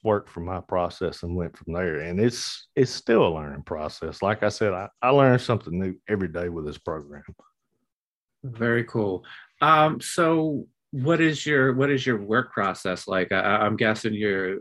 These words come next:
Speaker 2: you're a lot like, uh, a lot of the, the, our, you know, indie creators. You know, we're, we're, we're grinding away at the, at the day job, and then sort of, you know, trying to find a couple of hours here or there in the evening, and, and,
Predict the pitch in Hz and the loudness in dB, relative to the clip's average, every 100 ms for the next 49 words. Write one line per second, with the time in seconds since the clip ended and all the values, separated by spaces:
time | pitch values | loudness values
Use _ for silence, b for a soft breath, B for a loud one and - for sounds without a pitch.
0 | - 110 107 104 98 95 98 92 - 95 | -6 0 2 2 2 0 0 -2 -2 -2
1 | 90 92 95 95 90 - 90 90 90 - | 0 0 2 0 0 -4 -4 -4 -4 -4
2 | - 92 98 104 - 107 101 107 98 - | 0 0 0 -4 -6 -10 -6 -6 -6 -6
3 | - 101 92 87 95 92 90 95 101 98 | 0 0 0 -2 -4 -4 -2 -2 -2 0
4 | 90 - 95 113 101 107 107 98 98 98 | 0 -4 -4 0 2 4 2 0 0 -2
5 | 95 - - 95 90 - 104 101 101 92 | -4 -6 -6 -6 -6 0 2 2 4 2
6 | 87 87 82 90 90 90 - 92 90 87 | 2 0 -2 -4 -4 -4 -4 -4 -2 -4
7 | - _ B B B _ _ - 113 95 | -6 _ B B B _ _ -6 -4 -4
8 | 92 - - 104 98 - 95 87 - 95 | -8 -6 0 2 2 2 2 0 -4 -4
9 | 98 90 87 92 90 87 92 90 87 92 | -2 0 0 2 0 -2 -4 -2 -2 0
10 | 90 87 87 95 90 85 98 92 90 87 | 0 0 0 -4 -6 -6 -6 -4 -4 -6
11 | 87 87 92 87 87 | -8 -10 -8 -8 -8